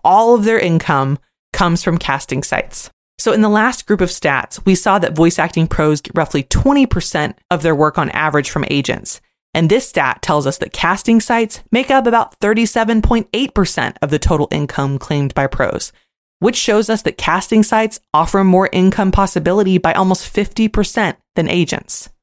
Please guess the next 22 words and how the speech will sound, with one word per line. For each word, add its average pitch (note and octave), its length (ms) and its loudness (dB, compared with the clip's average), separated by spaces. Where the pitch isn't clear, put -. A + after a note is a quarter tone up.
When F#3 240 0
asked G3 340 -2
if E3 140 -4
you E3 80 2
do D#3+ 140 2
direct D#3 320 0
marketing E3+ 340 2
in E3+ 60 4
your D#3+ 80 2
business, D3 500 -2
thirty-four F3+ 680 2
point - 200 -4
nine D3+ 260 -2
percent E3+ 300 0
of D3+ 120 -4
beginners, E3 540 0
fifty-four G#3+ 540 2
point - 200 -2
two G3 140 2
percent F#3+ 280 0
of E3+ 60 0
intermediates, E3+ 680 2